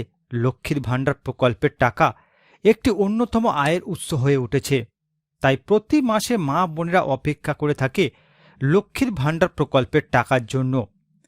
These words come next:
মা বোনেদের জন্য সুখবর, জুলাই মাসের টাকা দেওয়ার তারিখ প্রকাশ করল নবান্ন। এছাড়া বন্ধুরা, জুলাই মাসে অনেক মা বোনেরা অতিরিক্ত টাকা পেতে চলেছেন। তো বন্ধুরা, জুলাই মাসের কত তারিখ থেকে লক্ষ্মীর ভাণ্ডার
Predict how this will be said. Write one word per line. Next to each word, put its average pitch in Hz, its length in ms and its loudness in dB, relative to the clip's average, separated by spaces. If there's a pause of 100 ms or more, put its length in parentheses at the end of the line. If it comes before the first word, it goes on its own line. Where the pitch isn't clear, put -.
(400)
মা 139 280 2 (300)
বোনেদের 202 460 0
জন্য 202 280 0
সুখবর, 175 600 -2 (360)
জুলাই 180 340 0
মাসের 170 340 -2 (140)
টাকা 123 260 2
দেওয়ার 156 240 0 (100)
তারিখ 160 280 2 (120)
প্রকাশ 147 340 0
করল 135 300 -2
নবান্ন। 123 420 0 (840)
এছাড়া 311 320 2
বন্ধুরা, 269 380 0
জুলাই 185 340 -2
মাসে 202 260 0 (180)
অনেক 170 300 0
মা 131 280 2
বোনেরা 143 380 0 (140)
অতিরিক্ত 170 440 -4 (180)
টাকা 120 200 2 (120)
পেতে 135 260 0
চলেছেন। 127 460 -2 (760)
তো 151 60 6 (180)
বন্ধুরা, 269 380 2 (140)
জুলাই 233 260 2
মাসের 226 320 0 (120)
কত 175 160 0 (120)
তারিখ 214 240 2
থেকে 214 220 0
লক্ষ্মীর 170 460 -2
ভাণ্ডার 147 340 0